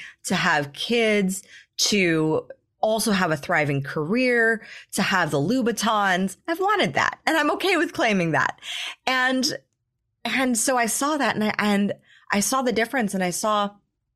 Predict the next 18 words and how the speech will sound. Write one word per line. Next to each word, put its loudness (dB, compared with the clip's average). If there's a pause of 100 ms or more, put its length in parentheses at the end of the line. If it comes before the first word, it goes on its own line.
(340)
wow, 0 (540)
one 0
of 2
the 0
big 0
stressors -2
in 0
life -2
is -6
that -6
so 0
many 0
people -2
confuse -2
busyness -2
with -8
being -4
purposeful. -6